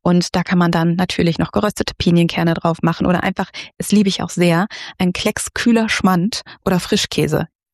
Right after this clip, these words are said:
hat man eigentlich immer offen im Kühlschrank. Und das ist so, das finde ich so schön, diese Cremigkeit dann noch so auf dieser Pasta zu haben. Ist manchmal eine schöne Alternative zum Parmesan, wenn man den vielleicht auch gerade mal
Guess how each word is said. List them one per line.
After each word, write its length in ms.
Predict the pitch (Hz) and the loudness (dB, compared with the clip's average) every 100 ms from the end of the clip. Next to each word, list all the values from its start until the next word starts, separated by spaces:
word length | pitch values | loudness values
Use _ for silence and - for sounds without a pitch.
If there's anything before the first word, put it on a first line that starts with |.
| 165 | -12
hat 160 | - | -2
man 140 | 175 160 | -2 0
eigentlich 240 | 160 - | -2 0
immer 240 | 196 170 | 0 2
offen 180 | 170 - | 0 0
im 120 | 160 | 0
Kühlschrank. 500 | - 180 - 151 190 - - - - - - | 2 0 0 -2 -2 -4 -8 -8 -10 -10 0
Und 280 | 180 - - | 0 0 -2
das 140 | - | -2
ist 160 | 185 - | -2 2
so, 240 | 185 180 - _ | 2 2 -2 _
das 220 | - - - | -10 -10 0
finde 140 | 190 | 0
ich 80 | 175 | 2
so 60 | 185 | 0
schön, 240 | - 196 | 2 2
diese 160 | 165 160 | 0 -2
Cremigkeit 720 | - 208 233 180 - 170 165 | 0 2 2 0 -2 -2 0
dann 100 | 165 | 2
noch 140 | 165 | 0
so 120 | - - | 0 -2
auf 120 | 175 | 0
dieser 180 | 175 165 | 0 -2
Pasta 400 | - 180 - - | -2 -4 -4 -4
zu 180 | 165 | -2
haben. 240 | 165 170 196 | 0 2 2
Ist 300 | - - - | 0 -6 -2
manchmal 200 | 190 185 | 0 2
eine 80 | 175 | 2
schöne 240 | 190 185 | 2 2
Alternative 520 | 180 175 170 - 175 | 0 -2 -2 0 0
zum 160 | - 165 | 2 0
Parmesan, 560 | - 175 160 151 170 208 | 2 2 2 2 2 2
wenn 120 | - 156 | 2 2
man 100 | 156 | 2
den 160 | 160 | 0
vielleicht 280 | - 160 - | 0 -4 -4
auch 100 | - | -4
gerade 260 | 156 156 165 | -2 -2 0
mal 180 | 156 | 0